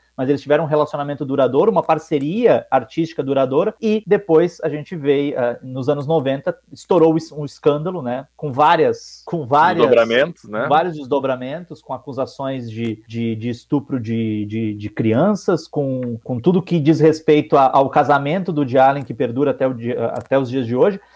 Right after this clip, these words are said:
Speaker 1: Mas a gente vai falar desse cinema que os dois fizeram e talvez, é bom a gente pontuar, né, Robledo, que o Woody Allen vinha sendo, vinha nesse, nesse, nesse espaço de consagração, mas a Mia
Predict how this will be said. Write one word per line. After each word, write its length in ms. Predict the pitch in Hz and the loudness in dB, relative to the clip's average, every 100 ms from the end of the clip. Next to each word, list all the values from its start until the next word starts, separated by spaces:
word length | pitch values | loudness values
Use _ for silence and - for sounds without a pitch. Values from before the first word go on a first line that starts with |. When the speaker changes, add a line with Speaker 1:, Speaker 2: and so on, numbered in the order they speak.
| _ | _
Speaker 1:
Mas 160 | 143 156 | 0 0
a 40 | |
gente 180 | 180 180 | 0 0
vai 100 | 202 | 0
falar 280 | 202 185 196 | 2 2 2
desse 480 | 165 175 233 240 202 | 0 -2 -2 -4 -12
cinema 840 | - 196 160 185 233 202 127 113 _ | -10 -8 -4 -4 -2 0 0 -2 _
que 100 | 185 | -4
os 120 | 131 | 0
dois 280 | 170 226 233 | 4 2 2
fizeram 360 | 156 151 196 | 0 2 2
e 40 | 190 | 2
talvez, 640 | 196 165 135 202 190 _ | 0 0 0 0 0 _
é 220 | 147 - | -6 -4
bom 160 | 131 185 | 0 0
a 40 | |
gente 180 | 185 170 | -2 -6
pontuar, 360 | 175 147 151 185 | -6 -2 0 0
né, 100 | 185 | -2
Robledo, 360 | 190 165 139 | -2 0 0
que 260 | 113 160 - - | 0 -4 -4 0
o 120 | 151 | 2
Woody 200 | 160 143 | 4 4
Allen 240 | 170 196 | 2 2
vinha 240 | 170 185 190 | -4 -4 -4
sendo, 440 | - 185 170 151 | -4 -4 -4 -4
vinha 220 | 135 165 190 | -6 -6 -6
nesse, 420 | 160 - 151 135 | -8 -6 -4 -4
nesse, 640 | 131 135 120 - 139 123 | -6 -10 -12 -10 -6 -4
nesse 220 | 120 120 | -6 -6
espaço 340 | 143 - 160 - | -4 0 0 -2
de 60 | |
consagração, 720 | 156 - 160 170 151 131 - 190 | -8 -6 -2 0 2 0 -2 -2
mas 160 | 202 | 0
a 60 | 190 | 0
Mia 200 | 190 | 0